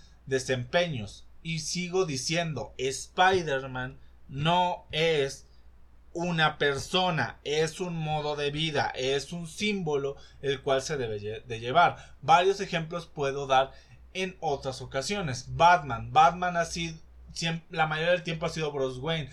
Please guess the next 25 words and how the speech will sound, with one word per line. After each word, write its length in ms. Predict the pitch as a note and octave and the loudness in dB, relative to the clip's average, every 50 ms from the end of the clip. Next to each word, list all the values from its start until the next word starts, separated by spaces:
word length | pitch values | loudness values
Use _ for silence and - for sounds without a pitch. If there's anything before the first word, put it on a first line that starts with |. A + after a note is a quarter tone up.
| - - - - | -14 -20 -8 0
pero 200 | - F3+ F3+ F3 | 4 4 4 4
también 300 | E3+ E3 E3 E3+ E3 E3 | 4 2 0 0 -4 -4
hemos 380 | E3+ E3+ E3+ F3 E3+ - - - - | -4 -4 -4 -4 -6 -8 -12 -12 -8
tenido 420 | - D#3+ D3+ D3+ D3+ D#3 D#3+ E3+ | -6 -6 -6 -4 -2 -2 -2 -2
la 540 | - D3+ C#3+ C#3 C#3 C3+ C3+ C3+ C3 C3 B2+ - | 0 4 6 8 8 8 8 6 6 4 2 -2
cuestión 300 | C#3+ B2+ - D3+ C#3+ D3 | -6 -4 -4 -4 -4 -2
del 300 | D3+ D3 C#3+ C3+ B2+ - - - - - - - - | -2 0 0 -2 -2 -6 -10 -16 -20 -20 -20 -20 -20
Batman 640 | - D#3+ C#3+ C3+ D#3+ E3 E3+ E3+ E3+ E3+ E3 E3 | -16 -14 4 8 10 10 10 8 4 2 2 2
del 120 | D#3+ D#3 D3+ | 0 -2 -2
futuro, 420 | - E3 D#3 F#3 F#3 F#3 D#3+ C3+ | -4 -2 2 4 6 6 6 4
que 120 | - C3+ | 2 -2
no 120 | A#2+ C3 C3+ | -4 -2 -2
me 100 | D3 D3 | -2 -2
acu-, 320 | D3+ - - E3 D3+ - - | -4 -4 -8 -10 -10 -8 -4
lastimosamente 720 | D3 D3 C#3+ C#3+ D3 C3+ C#3 C#3 D#3+ D#3 D3+ D3 D#3 D#3 | -4 -4 -4 -4 -6 -6 -4 -4 -4 -4 -4 -4 -6 -6
en 80 | D3+ D3+ | -6 -6
este 140 | D3+ D#3+ | -6 -6
momento 320 | D#3 D3 C#3+ C#3 C3+ D#3 D3+ | -6 -6 -8 -8 -8 -8 -6
no 160 | C#3+ C#3+ D3 | -6 -6 -4
me 340 | D#3 E3 F3+ F3+ F3+ F3 D#3+ | -2 -2 -2 -2 -2 -2 -4
acuerdo 600 | D3+ D3+ - - D#3 E3+ F3+ F#3+ F#3 E3 D#3 C3+ | -4 -6 -8 -4 0 2 2 2 2 0 -2 -2
del 160 | C3+ B2 A#2+ | -2 -2 -2
nombre 320 | B2+ B2+ B2+ C3 B2+ B2 | -4 -6 -6 -6 -6 -6
de 140 | A2+ A2+ A#2 | -6 -6 -6
ese. 200 | A#2 - - G#2 | -6 -6 -8 -10